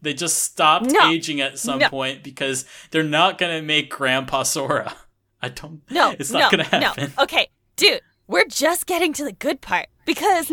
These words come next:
Speaker 1: <laughs>
Speaker 2: Sora's, like, you know, so happy-go-lucky all the time,
Speaker 1: Uh-huh.
Speaker 2: but he's just getting to his, like, teenage angst age.
Speaker 1: Okay.
Speaker 2: And I'm, like, so excited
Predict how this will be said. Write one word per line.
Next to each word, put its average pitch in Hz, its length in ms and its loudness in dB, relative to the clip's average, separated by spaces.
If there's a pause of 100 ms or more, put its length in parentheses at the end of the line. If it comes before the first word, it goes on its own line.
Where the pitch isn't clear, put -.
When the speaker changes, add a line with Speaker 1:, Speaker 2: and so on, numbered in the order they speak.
Speaker 1:
<laughs> 359 140 2
Speaker 2:
Sora's, 403 540 2
like, 277 300 2 (140)
you 277 80 -4
know, 240 200 0
so 269 220 2
happy-go-lucky 233 760 0
all 240 100 0
the - 80 -2
time, 131 220 4
Speaker 1:
Uh-huh. 143 220 -4
Speaker 2:
but 185 100 6
he's 539 340 -4
just 339 400 4
getting 330 300 0
to 320 160 -4
his, 311 220 -6
like, 196 240 -2 (1080)
teenage 330 640 -2
angst - 440 0
age. 175 480 -8 (100)
Speaker 1:
Okay. 120 180 -2
Speaker 2:
And 269 40 6
I'm, 285 220 6
like, 233 460 2
so - 520 6
excited 240 600 2